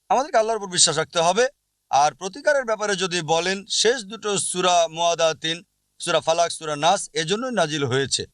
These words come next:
এই দুটো সূরা খারাপ জাদু থেকে পরিত্রাণের জন্য। এখন একটা বিষয় হচ্ছে, যখন লোকজন মনে করে যে কোনো কিছু ভর করেছে,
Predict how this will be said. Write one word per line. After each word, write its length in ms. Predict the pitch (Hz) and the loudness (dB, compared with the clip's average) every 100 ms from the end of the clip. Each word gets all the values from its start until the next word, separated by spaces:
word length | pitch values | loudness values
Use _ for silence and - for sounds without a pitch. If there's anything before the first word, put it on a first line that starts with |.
| _ _ _ _ | _ _ _ _
এই 200 | 180 220 | 0 0
দুটো 340 | 320 349 302 247 | 0 -10 -4 -4
সূরা 460 | - 208 220 220 - _ - | -2 2 4 2 0 _ -2
খারাপ 300 | 165 262 - | 0 0 -2
জাদু 260 | 247 220 208 | -4 -4 -2
থেকে 280 | 208 240 294 - _ _ | -2 0 -2 -2 _ _
পরিত্রাণের 420 | 208 202 175 170 | -2 -2 -4 -8
জন্য। 300 | 139 147 113 90 _ _ _ _ _ | -4 -6 -6 -10 _ _ _ _ _
এখন 220 | 117 131 | -4 0
একটা 240 | 160 - 285 | -2 0 -2
বিষয় 300 | 381 262 226 | 0 0 0
হচ্ছে, 220 | - 208 | -2 -4
যখন 480 | 185 180 170 160 131 - | -2 -2 -2 -4 -8 -6
লোকজন 480 | 151 220 - 330 240 | -2 -2 -2 -6 -4
মনে 220 | 170 190 | -2 -2
করে 220 | 233 294 | -2 -2
যে 140 | 277 233 | -2 -2
কোনো 260 | 208 202 | -2 -4
কিছু 260 | 185 165 180 | -4 -2 0
ভর 280 | 127 160 160 | 2 0 0
করেছে, 440 | 185 190 - 247 | -4 -2 0 0